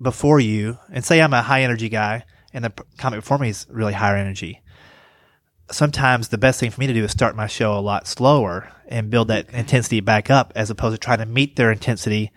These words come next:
Speaker 1: and carrying it on for another hour after the crowd's been sitting there for thirty minutes,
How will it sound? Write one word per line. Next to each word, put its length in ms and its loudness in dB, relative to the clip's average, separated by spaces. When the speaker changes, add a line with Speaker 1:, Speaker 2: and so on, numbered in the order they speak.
Speaker 1:
and 140 -6
carrying 240 0
it 60 2
on 120 4
for 140 0
another 200 2
hour 320 6
after 140 -2
the 100 -8
crowd's 320 2
been 280 -8
sitting 220 0
there 120 -2
for 100 -10
thirty 260 2
minutes, 420 -2